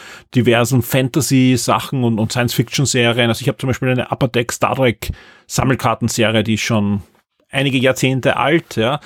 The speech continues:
Also sprich, die, die sind bekannt, die machen was mit Karten, haben auch immer wieder Spiele, die sie da gegen Hasbro, also Magic the Gathering, stellen, mit mehr oder weniger Erfolg,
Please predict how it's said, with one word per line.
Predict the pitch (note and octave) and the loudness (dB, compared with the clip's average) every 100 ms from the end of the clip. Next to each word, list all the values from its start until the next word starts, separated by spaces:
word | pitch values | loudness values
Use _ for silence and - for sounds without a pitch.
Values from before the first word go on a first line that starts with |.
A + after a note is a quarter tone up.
| - - - | -16 -20 -6
Also | A#2+ A#2 C3+ C3 | -4 0 2 0
sprich, | - D#3 | 0 0
die, | F3 | 0
die | - F3+ | -2 0
sind | A3 G#3+ | 2 2
bekannt, | G#3+ - C#3+ E3+ G3 - - | 2 -2 0 -2 -2 -10 -8
die | E3+ | -6
machen | D#3 C#3 - A#2+ | 0 -2 0 -2
was | A2+ | 0
mit | D3 | -2
Karten, | - C#3+ D#3+ E3 | -4 -4 -2 -4
haben | C3+ C#3+ | -4 -4
auch | - D3 - | -4 -6 -2
immer | E3+ E3 | 0 0
wieder | E3 E3+ | 2 0
Spiele, | - - F#3 G3 D3 E3+ G3+ - - - - | -2 -2 2 4 4 2 0 -6 -20 -16 -6
die | D3 | -4
sie | D3+ | -2
da | C#3+ C#3 C#3+ | 2 2 2
gegen | B2+ C3+ C#3 A2 | 0 -4 -2 -2
Hasbro, | A#2+ - D3 D#3 | -2 -4 -4 -2
also | B2 | -2
Magic | B2 A2+ C3 | -2 -4 -6
the | A#2 | -2
Gathering, | B2 C3+ C#3+ C#3 | -2 -2 -4 -8
stellen, | - B2 D3+ F3 D3 | -4 -2 2 0 0
mit | - | -2
mehr | B2 B2 | 0 2
oder | B2 A#2+ | 2 0
weniger | C3+ C3+ C3 | -2 0 -2
Erfolg, | - B2 - C#3+ F3+ F3+ | 0 -2 0 2 4 2